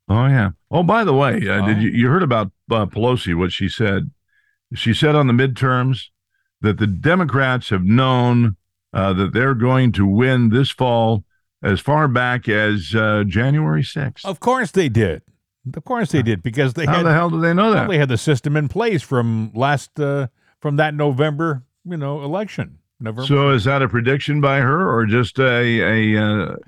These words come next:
Speaker 2: It's a fact.
Speaker 1: a
Speaker 2: I gotta find this, I gotta find this audio and play it for you of Barack Obama talking about the perfect situation.
Speaker 1: Oh, yeah, I know the audio.
Speaker 2: Yeah, where he says the perfect ideal situation would be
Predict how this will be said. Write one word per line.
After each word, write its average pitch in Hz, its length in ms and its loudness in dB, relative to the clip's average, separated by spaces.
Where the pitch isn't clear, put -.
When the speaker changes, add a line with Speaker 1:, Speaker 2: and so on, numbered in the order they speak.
Speaker 2:
It's - 180 -4
a 185 80 2
fact. 202 440 -2
Speaker 1:
a - 40 -20
Speaker 2:
I 214 80 -2
gotta 202 320 2
find 131 340 2
this, 120 140 0
I 170 80 -2
gotta 170 240 0
find 127 280 0
this 110 200 0
audio 98 260 0
and 87 100 -4
play 101 280 0
it 95 80 -8
for 90 160 -6
you 82 140 -8
of 101 160 -4
Barack 117 360 -4
Obama 113 580 0
talking 131 300 0
about 110 240 0
the 98 80 -8
perfect 127 460 -4
situation. 117 720 -4
Speaker 1:
Oh, 117 120 0
yeah, 110 200 2
I 127 140 0
know 139 180 4
the 107 160 2
audio. 95 400 0
Speaker 2:
Yeah, 135 220 2
where 117 240 2
he 123 160 2
says 123 380 0
the 113 100 -4
perfect 135 460 -2
ideal 120 360 -2
situation 123 560 -2
would 113 160 -4
be 107 220 -4